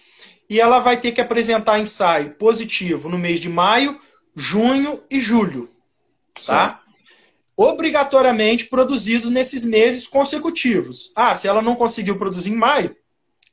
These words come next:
Speaker 1: ela vai ter que passar pra frente. Então, junho, julho e agosto, tá?
Speaker 2: Uhum.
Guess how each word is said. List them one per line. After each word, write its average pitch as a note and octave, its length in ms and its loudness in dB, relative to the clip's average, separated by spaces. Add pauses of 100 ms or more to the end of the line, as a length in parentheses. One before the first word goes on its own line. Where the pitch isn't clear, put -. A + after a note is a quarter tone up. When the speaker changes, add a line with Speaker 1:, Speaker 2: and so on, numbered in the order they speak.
(180)
Speaker 1:
ela E3 200 2
vai F3+ 220 0
ter F#3+ 120 -4
que F3+ 80 -8
passar G3 340 0
pra A#3+ 140 -2
frente. B3 360 -4
Então, F3+ 180 -4
junho, G3+ 480 -4
julho G#3 420 -6
e C4+ 80 0
agosto, A3+ 580 0 (580)
tá? F3 220 2
Speaker 2:
Uhum. D#3+ 200 -8